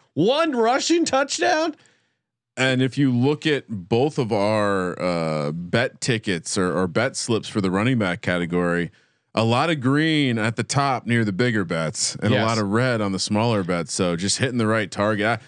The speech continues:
Speaker 2: I, I mean, the Christian McCaffrey bet, more comical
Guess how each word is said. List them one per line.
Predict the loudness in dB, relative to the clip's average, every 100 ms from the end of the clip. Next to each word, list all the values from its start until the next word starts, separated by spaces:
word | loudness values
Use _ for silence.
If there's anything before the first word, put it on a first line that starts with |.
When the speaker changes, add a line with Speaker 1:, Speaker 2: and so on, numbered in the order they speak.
| _ _ _
Speaker 2:
I, | 0
I |
mean, | 2 2 0
the |
Christian | 0 0 0
McCaffrey | 0 0 0 0 -2
bet, | 0 0 -2 -2
more | 2 2 2 -2
comical | -2 -2 -2 -2 -2 -2 -6